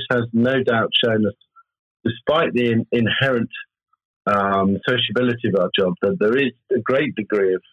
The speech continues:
uh, uh, uh, a great degree of, um, options or, or, or opportunities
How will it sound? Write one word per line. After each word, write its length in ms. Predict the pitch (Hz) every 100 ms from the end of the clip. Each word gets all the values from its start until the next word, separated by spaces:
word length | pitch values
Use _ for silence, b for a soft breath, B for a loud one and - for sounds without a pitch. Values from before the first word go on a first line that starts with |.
| -
uh, 340 | 107 95 92 87 - -
uh, 240 | - - - - -
uh, 260 | 92 87 87 - - _ -
a 120 | 120
great 240 | 117 101 101
degree 320 | 110 110 104
of, 120 | 98 -
um, 240 | 98 95 87 -
options 480 | - - - 95 87 _
or, 180 | 117 107
or, 240 | 113 110 -
or 280 | 110 101 98
opportunities 640 | 120 120 160 135 123 104